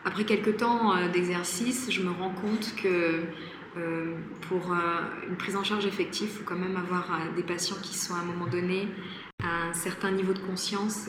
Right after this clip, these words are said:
avec une volonté de vouloir profondément changer leurs habitudes de vie alimentaire, euh, physique, euh, introspection aussi, parce que ça nécessite une prise en charge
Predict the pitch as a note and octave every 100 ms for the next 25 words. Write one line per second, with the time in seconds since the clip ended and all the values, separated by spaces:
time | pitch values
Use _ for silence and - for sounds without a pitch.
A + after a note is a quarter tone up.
0 | F3+ E3+ F3+ F3 F3 F3 F#3+ F#3 F#3 F#3+
1 | F3+ E3 F3 E3+ F3+ F#3 G3+ F#3+ F#3+ F#3
2 | - F#3 F3 F#3 G3 F#3 - E3+ F3 F3+
3 | F3+ F3+ D#3+ E3 D#3+ E3+ F#3 F#3 - F3+
4 | F3+ E3 F3 F3+ F3+ F3+ F3+ F3+ E3 D#3
5 | D#3 D#3+ D#3+ - - - - F3 D#3+ F3
6 | F3+ F3 - F3 D#3+ D#3 D#3 D#3+ - -
7 | F3 F#3+ F3+ F3 - G3 F#3 E3+ - F#3
8 | - - - - - E3+ E3+ F3 F3 -
9 | - G3 F#3+ - E3+ E3 - G#3+ A3